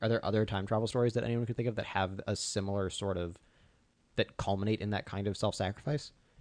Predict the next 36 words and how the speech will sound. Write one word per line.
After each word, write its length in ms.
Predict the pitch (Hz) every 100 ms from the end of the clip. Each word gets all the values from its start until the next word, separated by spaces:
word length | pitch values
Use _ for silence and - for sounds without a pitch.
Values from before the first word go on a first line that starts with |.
| - - _ _ -
And 80 | 135
again, 280 | 127 110 120
knowing 200 | 131 123
that 60 |
that's 140 | 113 107
a 60 |
pretty 200 | - 113 -
common 400 | - 101 90 82
trope 320 | - 95 -
just 220 | 95 -
in 340 | - 73 65 78 _ _ _ _ _ -
a 60 | 80
lot 200 | 80 71
of 100 | 62
fiction, 420 | - - - 62
so 280 | - 65 - _ _ _ _
a 60 | 107
lot 200 | 107 90
of 60 | 82
this, 260 | 80 - -
a-, 160 | 113 123
anything 240 | 131 101
that 100 | 90
we 60 | 95
come 140 | 95
up 100 | -
with 140 | 82
is 100 | 78
very 280 | 92 104 87
likely 300 | 80 71 -
to 60 | -
just 200 | - -
be 80 | -
sort 220 | - -
of 80 | - - _ _ _ _ _ _ _ _ _ _ _ _ -
by 100 | -